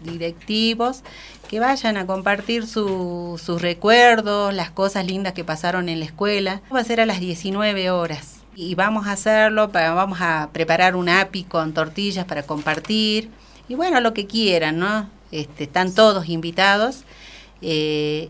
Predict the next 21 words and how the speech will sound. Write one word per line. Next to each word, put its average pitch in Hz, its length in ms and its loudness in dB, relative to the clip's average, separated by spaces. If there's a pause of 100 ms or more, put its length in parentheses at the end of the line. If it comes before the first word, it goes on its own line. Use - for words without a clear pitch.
y 214 240 -2
el 240 760 0
jueves 262 520 2
tenemos 208 420 -2
la 170 460 0
serenata 226 880 0
a 190 100 -6
la 175 60 -4
escuela, 214 580 0 (200)
que 160 640 -8 (140)
en 180 140 -6
esto 185 240 -4
nos 170 140 -4
están 170 260 -2
ayudando 170 840 -2
y 160 100 -6
acompañando 170 640 0
la 165 100 -2
comunidad 170 560 -2
de 180 100 -6
Yavi, 180 500 2